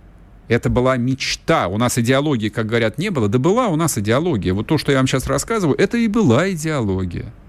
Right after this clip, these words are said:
что каждый при известном упорстве может, э, ну, если не стать богатым, то, в общем, успешным, э, человеком и заработать на свой домик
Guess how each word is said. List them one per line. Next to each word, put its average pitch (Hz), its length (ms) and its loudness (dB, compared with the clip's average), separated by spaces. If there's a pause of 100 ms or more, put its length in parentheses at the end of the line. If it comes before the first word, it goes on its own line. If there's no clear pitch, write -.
(440)
что - 200 -2
каждый 160 500 0
при 113 200 -2
известном 110 400 0
упорстве 113 580 -2 (580)
может, 151 500 2 (120)
э, 110 340 0
ну, 131 160 2
если 123 280 2
не 123 100 2
стать 113 260 0
богатым, 104 760 -2 (640)
то, 208 260 0
в 143 100 -2
общем, 156 300 0
успешным, 123 760 0
э, 98 100 0
человеком 98 680 -2
и 90 40 0
заработать 92 520 -2
на 90 100 -2
свой 135 300 -2
домик 120 400 -2